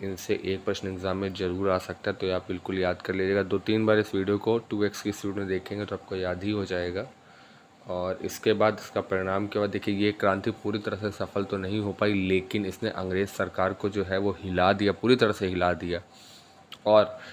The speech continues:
इसी क्रांति को दबाने के लिए उन्होंने अठारह सौ पचासी में कांग्रेस की स्थापना की। और कांग्रेस में कौन कौन से नेता थे, कांग्रेस के बारे में कौन कौन सी चीज़ें बहुत important हैं,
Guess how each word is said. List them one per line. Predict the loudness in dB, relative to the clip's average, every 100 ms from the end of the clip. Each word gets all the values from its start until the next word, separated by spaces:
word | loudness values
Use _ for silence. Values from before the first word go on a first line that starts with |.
| -20 -14
इसी | -2 0 0 -2 -16 -6
क्रांति | -2 0 -2 0 2
को | 2
दबाने | 2 2 4 4 4
के | 2 2
लिए | 0
उन्होंने | 0 -2 -4 -4 -6
अठारह | -12 -4 -2 0
सौ | -2
पचासी | -4 -4 0 0 0 0
में | 0 -2 -2
कांग्रेस | -2 0 0 0 0
की | -6
स्थापना | -6 -4 -4 -4 -8
की। | -6 -6
और | -6 0
कांग्रेस | 0 2 2 2 -2
में | -4
कौन | -2 -2
कौन | -2 -4
से | -2 -4
नेता | -2 0 0
थे, | 0
कांग्रेस | 0 -2 0 -2 -2
के | -4
बारे | 0 2 2
में | -2
कौन | -4 -6 -2
कौन | -2
सी | -2
चीज़ें | -4 -2 -2 0
बहुत | 0 0 -2
important | 0 2 2 -2
हैं, | -6